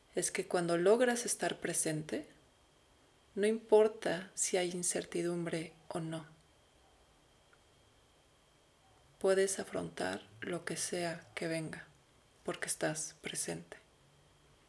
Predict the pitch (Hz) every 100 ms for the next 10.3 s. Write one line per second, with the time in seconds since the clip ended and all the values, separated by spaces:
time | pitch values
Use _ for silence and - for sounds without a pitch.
0 | _ _ _ - - 185 175 175 226 247
1 | - - - - - _ 185 175 180 175
2 | - - - 175 165 - - 165 160 190
3 | 226 - - - - - - - - _
4 | _ - 175 165 - 165 156 - - -
5 | 160 - 160 - 165 160 165 160 156 151
6 | 151 160 143 - - - 180 - _ _
7 | _ _ _ _ _ _ _ _ _ _
8 | _ _ _ _ _ _ - - - 202
9 | 190 202 - 165 156 156 - 180 - 302
10 | - - -